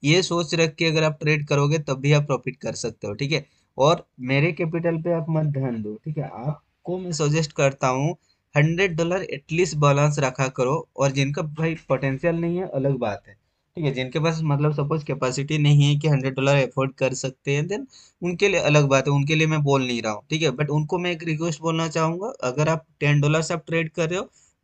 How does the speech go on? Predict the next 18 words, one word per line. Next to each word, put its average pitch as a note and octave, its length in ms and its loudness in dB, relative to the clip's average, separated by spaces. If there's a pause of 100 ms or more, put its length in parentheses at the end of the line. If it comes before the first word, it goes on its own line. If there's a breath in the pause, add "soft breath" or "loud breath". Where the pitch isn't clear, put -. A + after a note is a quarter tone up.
तो F#3+ 60 0 (100)
आप A3+ 180 -2 (200)
एक F3 220 0
डॉलर F#3 240 0
से F3 140 -6
बड़ी E3 260 0
अमाउंट E3 280 -2
ट्रेड E3+ 240 -2
मत C#3 280 0
लो, A#2 140 -2 (140)
कभी C#3+ 240 4
भी C#3 140 2
मत A2 220 -8
लो, G#2 180 -10 (440)
ठीक D#3+ 100 -2
है। C#3+ 80 2
और C#3+ 180 6
आप E3+ 200 2